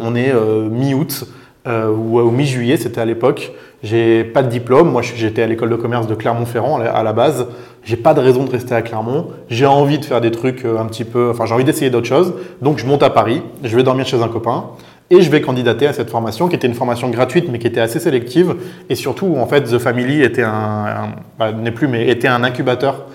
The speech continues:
de start-up. Donc j'avais de grandes chances quand même de pouvoir décrocher pas mal d'entretiens avec leur, euh, portfolio de, de start-up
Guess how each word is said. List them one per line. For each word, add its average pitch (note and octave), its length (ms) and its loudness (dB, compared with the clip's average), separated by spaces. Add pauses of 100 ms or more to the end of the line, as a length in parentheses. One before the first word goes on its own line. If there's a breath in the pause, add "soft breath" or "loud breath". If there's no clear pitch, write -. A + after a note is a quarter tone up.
(160 loud breath)
de A#2 120 0
start-up. - 460 -2 (380 loud breath)
Donc D3 380 0
j'avais A#2 240 2
de A#2 80 -4
grandes C#3 260 2
chances E3+ 220 0
quand C#3 160 -2
même C#3 220 0
de B2 420 2 (120)
pouvoir C#3+ 280 4
décrocher F#3+ 340 2
pas D3 140 2
mal C#3+ 140 0
d'entretiens C3+ 480 -2
avec A#2 280 0
leur, B2 220 2
euh, A2 200 2 (140)
portfolio B2+ 640 0 (300 loud breath)
de, A2+ 240 4
de A2+ 120 -2
start-up C3 520 -2